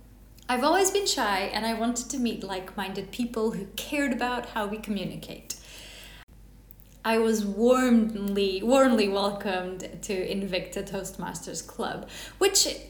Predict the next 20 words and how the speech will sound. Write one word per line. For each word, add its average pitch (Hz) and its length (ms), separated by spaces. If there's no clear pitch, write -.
y-, 247 280
I 277 140
highly 311 460
recommend 233 680
if - 260
you're 202 220
in 196 300
Porto, 277 480
in 226 180
Portugal. - 800
Invicta 202 440
Toastmaster 190 680
is 196 300
one 247 500
of 208 240
the 214 80
clubs. 208 420
There 214 160
are 247 160
others. 220 600